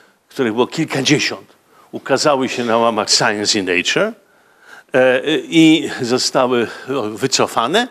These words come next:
No, ale przecież trzeba sprzedawać gazetę, prawda? W związku z tym,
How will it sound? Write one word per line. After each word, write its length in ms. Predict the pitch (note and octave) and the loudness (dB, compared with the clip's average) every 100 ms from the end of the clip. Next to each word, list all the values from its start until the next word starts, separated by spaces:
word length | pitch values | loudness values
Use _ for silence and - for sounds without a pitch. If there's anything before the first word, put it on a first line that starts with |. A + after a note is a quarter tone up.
| - - - - - | -10 -20 -20 -10 2
No, 120 | A3 | 4
ale 200 | A3 G3+ | 4 2
przecież 540 | - F3 E3+ D#3 - C#3+ - | 2 2 2 2 0 -2 -6
trzeba 260 | - F#3+ D#3+ | 0 2 2
sprzedawać 640 | - - G3+ A3 D#3 A2+ A#2 | 0 2 4 4 2 -2 -2
gazetę, 460 | A2 G#2 F#2 A#2 | -4 -4 -6 -10
prawda? 420 | - G#2+ B2+ A3 A3+ - - - - | -8 -8 -2 -2 -2 -16 -20 -20 -6
W 40 | |
związku 300 | D3+ D#3+ - | 0 2 2
z 80 | D#3+ | 2
tym, 240 | F3 D3+ | 2 0